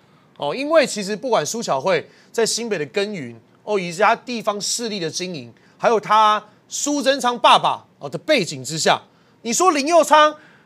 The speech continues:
要用他党秘书长跟民进党赖清德合体把苏巧慧搓掉，我觉得也不是一件容易的事情。所以我觉得接下来好不好？民进党内的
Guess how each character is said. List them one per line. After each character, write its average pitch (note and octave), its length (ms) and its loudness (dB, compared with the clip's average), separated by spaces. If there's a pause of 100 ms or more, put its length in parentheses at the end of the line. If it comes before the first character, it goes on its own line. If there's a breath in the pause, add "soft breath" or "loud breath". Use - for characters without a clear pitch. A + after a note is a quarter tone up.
(100)
要 C#4+ 480 8
用 C#4+ 220 0
他 C#4+ 240 4
党 G3 200 0
秘 C4+ 160 -6
书 C#4 220 -4
长 F3 260 2
跟 C4+ 560 2
民 G#3+ 200 -6
进 C4 180 -6
党 F#3 160 -4
赖 A#3 160 -2
清 A#3 220 -10
德 E3 280 0 (140 loud breath)
合 G3 260 2
体 F3+ 280 -8 (200 soft breath)
把 D3+ 300 2
苏 C4 180 -6
巧 D3 160 -2
慧 G#3 140 2
搓 A3 240 -2
掉， G#3+ 240 -2 (260 soft breath)
我 F3+ 140 -4
觉 A3+ 140 -4
得 D4+ 100 -2
也 F3+ 140 -2
不 E3+ 180 -10
是 A#3 160 -8
一 F#3+ 80 -6
件 F#3+ 180 -2
容 C#3+ 180 -6
易 F#3 100 -12
的 C3 100 -10
事 E3 160 -14
情。 - 180 -18 (320 soft breath)
所 - 140 -6
以 D#4 40 -2
我 F#3 140 -4
觉 C#3 60 -8
得 G3+ 80 -6
接 G#3+ 220 -4
下 G3+ 240 -6
来 - 80 -18 (300 soft breath)
好 C#3+ 80 -18
不 E3 60 -2
好？ D#3+ 160 -2 (240 soft breath)
民 A#3 220 -4
进 C4 240 -6
党 C#3+ 240 -2
内 G3+ 160 -4
的 D3 180 -8